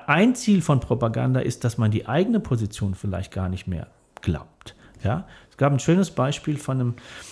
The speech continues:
ähm, früheren Redenschreiber eines U-S-Präsidenten, ein Republikaner, der über Trump geschrieben hat. Äh, das ist wie wenn der Mathelehrer sagt, zwei plus zwei ist fünf. Und man sagt, „Moment, vier.“ Und er sagt, „Nee, fünf, äh, war eine Lüge, vier stimmt.“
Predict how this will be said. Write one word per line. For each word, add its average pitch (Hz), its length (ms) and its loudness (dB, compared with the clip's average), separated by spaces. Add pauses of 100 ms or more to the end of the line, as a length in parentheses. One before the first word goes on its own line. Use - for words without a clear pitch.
(220)
ähm, 110 680 0 (1000)
früheren 143 360 2
Redenschreiber 131 680 2
eines 123 200 2
U-S-Präsidenten, 107 960 -2
ein 107 140 0
Republikaner, 117 720 0
der 117 220 0
über 110 220 4
Trump 151 380 2
geschrieben 92 520 -2
hat. - 200 -10 (600)
Äh, 107 360 0
das 123 200 0
ist 151 180 -2
wie 147 140 0
wenn 151 120 2
der 143 120 2
Mathelehrer 143 560 2
sagt, 139 260 0
zwei 135 200 0
plus - 240 -2
zwei 135 180 0
ist 123 120 0
fünf. - 600 -2
Und 107 180 -4
man 107 140 2
sagt, 104 180 -2
„Moment, 113 380 2
vier.“ 175 340 0
Und - 800 -18
er 104 60 4
sagt, 123 160 6
„Nee, 156 160 8
fünf, 160 460 2
äh, 127 300 4
war 135 120 4
eine 143 120 4
Lüge, 135 440 4
vier 135 260 0
stimmt.“ - 520 -6